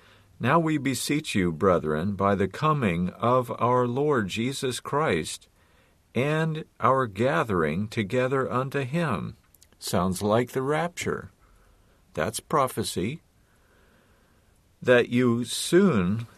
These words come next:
be not shaken in mind and troubled, neither by spirit or by word or by letter from us, or as if it were from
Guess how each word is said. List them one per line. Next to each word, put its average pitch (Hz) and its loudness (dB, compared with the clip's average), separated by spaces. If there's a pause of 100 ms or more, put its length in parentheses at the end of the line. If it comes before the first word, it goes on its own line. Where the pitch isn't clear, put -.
(240)
be 139 -2
not 135 -2
shaken 135 0
in 87 0
mind 98 0 (340)
and 98 0
troubled, 147 0 (2000)
neither 156 4
by 135 4
spirit 98 4
or 95 0
by 87 2
word 127 4
or 117 -2
by 87 2
letter 120 2
from 117 -2
us, - -4 (140)
or 101 0
as 113 0
if 127 2
it 127 2
were 147 4
from 78 -4